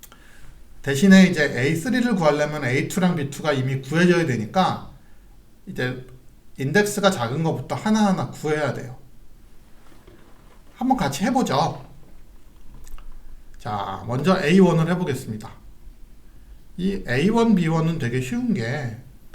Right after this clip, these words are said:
그냥 앞에 특별히 따로 걸리는 시간이 없으니까 첫 번째 작업장의 종료 시간은 그냥 이 작업장에서 일하는 시간 일하고 동일하고요. B도 이 작업장에서 일하는 시간 삼하고 동일해요.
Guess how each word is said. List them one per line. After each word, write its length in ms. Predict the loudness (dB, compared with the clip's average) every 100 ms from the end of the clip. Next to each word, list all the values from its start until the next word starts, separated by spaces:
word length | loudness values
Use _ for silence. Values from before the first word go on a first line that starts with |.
| -18 -18 -20 -14
그냥 220 | -2 0 2
앞에 280 | 2 0
특별히 800 | -4 -6 -2 0 2 0 -2 -10 -18 -20 -20 -20 -20 -20 -6
따로 260 | -2 -2
걸리는 340 | 0 0 2 0
시간이 320 | 2 2 2
없으니까 840 | 2 -4 -8 -6 -2 -2 -2 -8 -16 -20 -20 -20 -20 -20 -16
첫 200 | -10 -8
번째 260 | 0 0 0
작업장의 600 | -2 -2 -4 -2 -2 -2
종료 300 | -4 -4 -4
시간은 800 | -2 -2 0 2 4 2 0 -6 -16
그냥 420 | -10 -4 -4 -4
이 100 | -6
작업장에서 640 | -2 0 -2 2 2 4 2
일하는 440 | -2 0 0 -2
시간 380 | -4 -4 -4 -4
일하고 340 | -4 -2 -2 -4
동일하고요. 840 | 0 0 2 0 -2 -4 -4 0 0 0 -4 -4 -6 -10 -16 -18 -20 -20
B도 640 | -6 -4 0 0 0 -8 -16
이 120 | -10 -6
작업장에서 680 | -2 -2 -2 -2 -2 0
일하는 360 | -2 0 0 -2
시간 280 | -2 0 0
삼하고 380 | 2 2 0 -2
동일해요. 560 | 0 2 4 2 0